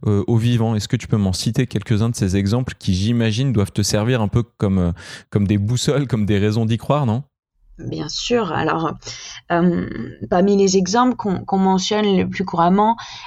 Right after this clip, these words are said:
Speaker 2: euh, il y a notamment la question de, de, de l'aboutissement de la reconnaissance des droits de la nature dans la Constitution en Équateur.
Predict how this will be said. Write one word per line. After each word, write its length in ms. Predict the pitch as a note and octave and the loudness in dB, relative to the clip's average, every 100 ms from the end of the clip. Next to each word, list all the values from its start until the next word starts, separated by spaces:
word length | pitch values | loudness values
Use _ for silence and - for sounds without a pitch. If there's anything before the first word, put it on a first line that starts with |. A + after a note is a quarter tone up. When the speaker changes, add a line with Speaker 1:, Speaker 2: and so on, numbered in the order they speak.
| - | -6
Speaker 2:
euh, 40 | F#3+ | -2
il 160 | E3+ | 0
y 60 | E3+ | 2
a 40 | |
notamment 400 | E3+ E3 E3 E3+ | 2 2 2 0
la 140 | E3+ D3+ | 0 -2
question 360 | - - F3 | -8 -8 -4
de, 260 | E3+ D#3 C#3+ B2 - - - | -4 -6 -8 -10 -14 -18 -4
de, 200 | F3 F#3 | 0 0
de 340 | F3+ G3 F#3 F#3 | 2 4 4 2
l'aboutissement 1040 | F#3+ F#3 G3+ B3+ G3 B3+ A#3+ - C4 D4+ | 2 4 4 2 4 2 2 0 0 2
de 60 | C4+ | 4
la 80 | G3+ | 2
reconnaissance 480 | G3+ G#3 G3+ A3+ | 2 -2 -2 -2
des 100 | G3+ | 0
droits 200 | G3 G#3 | 0 2
de 60 | G3 | 2
la 100 | F3+ | 2
nature 360 | F3+ F3+ C4 B3 | 0 0 0 2
dans 160 | F#3+ | 2
la 120 | D#3+ | 0
Constitution 600 | D3+ F#3 F#3 F#3 F#3+ - E4+ | 0 -2 -2 -4 -4 0 2
en 200 | G#3 F#3 | 4 4
Équateur. 640 | G3+ G3 F#3 - D#4 - | 2 2 0 0 -4 -10